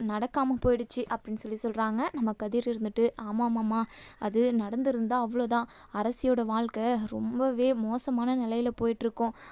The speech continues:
அவ ரொம்ப கஷ்டப்பட்டிருப்பா, அஹ், ஏதோ, அஹ், அவ தப்பிச்சா, அவளுக்கு ரொம்ப நல்ல நேரம் போல" அப்படின்னு சொல்லிட்டு எங்க கதிர் சொல்றாங்க. இதை எல்லாத்தையுமே நம்ம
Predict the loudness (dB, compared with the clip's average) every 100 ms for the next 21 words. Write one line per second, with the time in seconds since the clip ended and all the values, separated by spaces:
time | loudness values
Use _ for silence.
0 | -8 2 2 4 0 0 -2 -2 -2 -2
1 | 0 0 2 0 -2 -8 -16 -4 -2 0
2 | -2 -2 0 0 -2 -8 -8 -6 -6 -8
3 | -8 -2 0 0 0 -2 0 0 0 -4
4 | -6 0 0 2 0 0 -2 0 0 2
5 | 2 2 2 2 2 -2 -10 -6 -2 -2
6 | 0 0 2 2 2 0 -2 0 0 0
7 | -2 -2 -2 0 -2 0 -2 0 0 -2
8 | -2 -2 0 0 0